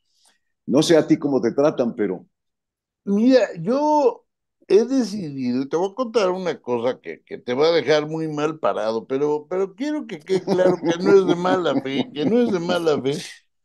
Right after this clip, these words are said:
Speaker 1: <laughs>
Speaker 2: Oscar tiene una cosa rarísima, tiene, no, acarofobia, déjame llamarle así.
Speaker 1: Acarofobia, sí, cierto, sí.
Speaker 2: Entonces, hay, hay ácaros que a él lo persiguen y le brincan encima.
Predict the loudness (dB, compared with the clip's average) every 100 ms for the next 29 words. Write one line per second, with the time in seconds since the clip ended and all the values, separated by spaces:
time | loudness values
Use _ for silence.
0 | -8 -2 -2 -2 -6 -6 -8 -12 -14 0
1 | 2 2 -2 -4 -6 -4 -2 -2 -2 0
2 | -2 0 -2 0 2 2 4 4 4 0
3 | -6 -8 -8 -6 -8 -8 -2 0 0 -2
4 | -2 -6 -10 -10 -16 -10 -2 0 0 0
5 | 4 4 4 2 0 _ -16 -6 -4 -4
6 | -2 0 0 0 -2 2 2 2 0 -2
7 | -6 _ _ _ -10 -6 -4 -4 -4 -4
8 | -2 -2 -2 -2 -2 -2 -4 -4 -6 -6
9 | -8 -14 _ -20 -20 _ -16 -16 -16 -20
10 | _ _ _ -18 -8 -4 -4 -2 -4 -6
11 | _ _ _ _ -10 -8 -8 -2 0 2
12 | 2 0 -4 0 -2 -4 -4 -2 0 2
13 | 0 0 0 -2 -4 -10 -8 -6 -6 -4
14 | -4 -4 -8 -6 -6 -6 -10 -12 -14 _